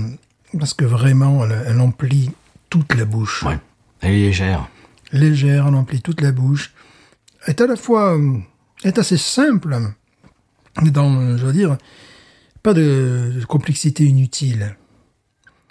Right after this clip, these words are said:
Speaker 1: J'aime la structure aussi, qui est, euh, qui est assez, euh, elle est assez aqueuse et c'est très bien. J'avais pas envie de, de boire une bière pâteuse avec ça, tu vois.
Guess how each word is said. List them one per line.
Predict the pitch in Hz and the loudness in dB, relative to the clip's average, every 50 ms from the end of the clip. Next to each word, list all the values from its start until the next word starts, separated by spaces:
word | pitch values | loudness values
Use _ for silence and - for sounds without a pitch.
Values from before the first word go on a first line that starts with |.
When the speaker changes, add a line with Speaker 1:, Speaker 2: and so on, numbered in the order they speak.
| _ _ _ - | _ _ _ -2
Speaker 1:
J'aime | 127 175 175 160 | 0 2 2 2
la | 160 147 | 2 0
structure | - - - 156 143 - - 160 143 | -2 -4 -6 -6 -4 -4 -2 0 0
aussi, | 123 110 101 - - 135 110 107 - _ _ _ _ _ _ - - | 0 0 -2 -4 -6 -6 -8 -8 -10 _ _ _ _ _ _ -4 -2
qui | - | -2
est, | 131 127 | 0 2
euh, | 139 127 120 117 | 2 0 0 0
qui | 110 - 135 | -2 -2 -2
est | 117 - | 0 0
assez, | 139 123 - - 165 156 151 143 135 | 0 0 0 0 0 2 2 2 2
euh, | 123 120 117 120 | 0 0 -2 -2
elle | 127 139 | -2 -4
est | 139 - 170 | 0 0 0
assez | 151 - - 180 | 0 2 2 2
aqueuse | 165 139 - - 165 170 175 165 | 0 0 0 2 2 2 2 0
et | 151 | -2
c'est | - - 135 | -2 -4 -6
très | - - - - 151 131 | -6 -6 -4 -4 -2 -2
bien. | 110 110 101 104 104 104 104 _ _ _ - - - _ _ | -2 -2 -4 -4 -4 -6 -8 _ _ _ -20 -20 -20 _ _
J'avais | - - - 139 | -6 -4 -2 0
pas | 139 170 160 | 2 2 2
envie | 156 147 160 165 | 2 2 2 2
de, | 143 131 127 | 0 0 0
de | 120 123 | -2 -2
boire | 120 127 156 151 143 | 0 0 2 2 2
une | 135 127 | 2 2
bière | 120 127 147 139 | 2 0 0 -2
pâteuse | - - 135 - - 147 127 117 107 104 | 0 -2 -4 -2 0 0 0 0 0 -2
avec | 101 101 101 - | -4 -6 -6 -6
ça, | - 127 101 | -6 -8 -8
tu | - - 131 | -8 -8 -8
vois. | 120 127 160 | -8 -8 -8